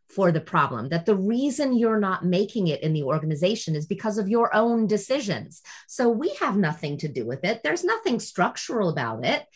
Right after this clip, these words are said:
It's, it's all about you. So we need to be really careful about the strategies that we're using. And I think sometimes we come into them with really good intent of saying, "Oh, this will help you." But if you don't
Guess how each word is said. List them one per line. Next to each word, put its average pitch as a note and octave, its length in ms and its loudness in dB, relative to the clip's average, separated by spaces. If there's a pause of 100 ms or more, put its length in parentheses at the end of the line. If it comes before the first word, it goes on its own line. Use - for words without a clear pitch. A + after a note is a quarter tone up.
(280)
It's, G#3+ 320 2
it's A3 140 -2
all C#4 220 4
about C4 300 0
you. C#4+ 380 -4 (240)
So - 180 -2
we A#3 120 2
need A#3+ 280 0
to - 40 -6
be B3+ 120 -2
really D4+ 320 2
careful B3 760 -2
about G#3 720 0
the G3+ 80 -2
strategies G#3 720 2
that E3+ 200 0
we're F3 80 2
using. E3 500 0
And E3+ 80 0
I A3 60 0
think G#4+ 180 -4
sometimes F#4 340 -4
we A3+ 120 0
come G#3 240 0
into C4+ 180 -2
them F3+ 280 2 (280)
with D#3 160 0
really G#3 240 4
good F3 220 4
intent F3+ 640 -2 (560)
of F#3+ 240 4
saying, G3 440 2
"Oh, C4+ 280 2
this A#3+ 240 0
will A#3+ 120 0
help B3+ 360 -4
you." E3+ 380 2 (340)
But A#3 200 4
if A#3 120 2
you A#3 200 2
don't C4 320 0